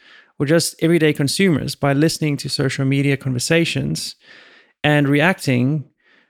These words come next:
with responses and kudos, which we saw that Ocean Spray did here really well. What was important for Ocean Spray specifically is that Ocean Spray and Dreams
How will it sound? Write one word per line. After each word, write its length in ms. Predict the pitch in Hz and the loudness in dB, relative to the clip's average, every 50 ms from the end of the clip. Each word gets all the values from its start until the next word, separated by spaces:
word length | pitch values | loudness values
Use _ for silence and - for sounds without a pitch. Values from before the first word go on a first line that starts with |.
| _ _ - | _ _ -4
with 200 | 147 139 - - | -4 -2 -2 -2
responses 800 | 147 - - - 156 160 160 - - 139 127 127 131 127 - - - | -4 -4 0 2 2 2 2 0 0 0 0 0 0 -2 -4 -6 -4
and 420 | - 135 135 135 135 139 139 - - | -2 0 0 0 0 -2 -4 -6 -4
kudos, 420 | - 240 208 - 135 - - - - | -4 -2 -2 -2 -6 -8 -10 -10 -6
which 260 | - 143 135 - - | -6 -4 -4 -4 -2
we 120 | - 139 135 | -2 -2 -2
saw 380 | 131 - - 151 147 143 143 | 0 0 0 2 2 2 2
that 260 | 131 135 131 123 - - _ _ _ _ - | 2 0 -2 -2 -4 -12 _ _ _ _ -4
Ocean 260 | 160 143 - - 135 | -2 -2 -2 -4 -6
Spray 320 | - - - 135 127 123 | -6 -4 -4 -4 -2 -2
did 200 | 123 131 127 - | -2 -4 -6 -6
here 200 | - 127 120 120 | -4 -2 -2 0
really 180 | 120 117 113 120 | 0 -2 -2 -2
well. 320 | 127 135 127 131 165 151 - _ _ _ _ _ _ - - - - - - - - - - - _ _ _ _ _ _ _ _ _ _ _ - | 0 -2 -2 -2 -4 -8 -12 _ _ _ _ _ _ -20 -20 -20 -20 -20 -20 -20 -20 -20 -20 -20 _ _ _ _ _ _ _ _ _ _ _ 0
What 180 | 170 170 170 | 0 2 2
was 140 | 175 175 165 | 0 0 0
important 380 | 175 - 180 185 185 - 180 160 | 0 0 2 0 2 2 0 -2
for 140 | 156 - | 0 0
Ocean 240 | - 175 165 170 185 | 0 0 2 0 -2
Spray 300 | - - - 151 143 143 | -2 0 0 2 2 2
specifically 920 | - - - 135 - - - 247 240 - 214 - - 123 123 127 147 165 139 - - - - | 0 -2 -4 -2 -2 0 0 0 0 0 -2 -2 -2 -4 -2 0 0 -2 -4 -6 -14 -16 -8
is 220 | - - 151 143 - | -2 -2 -2 0 0
that 200 | 156 143 135 - - | -2 -2 -2 -2 0
Ocean 340 | 170 185 190 - 196 180 | 0 0 0 0 0 -2
Spray 480 | 165 - - - 151 147 143 143 139 - | -2 -2 -2 -2 0 2 2 2 0 -2
and 200 | - 143 127 120 | -2 0 0 0
Dreams 720 | 110 120 131 160 165 147 123 117 123 123 135 147 - - - | 0 0 2 2 4 4 2 2 0 -2 -2 -4 -6 -10 -8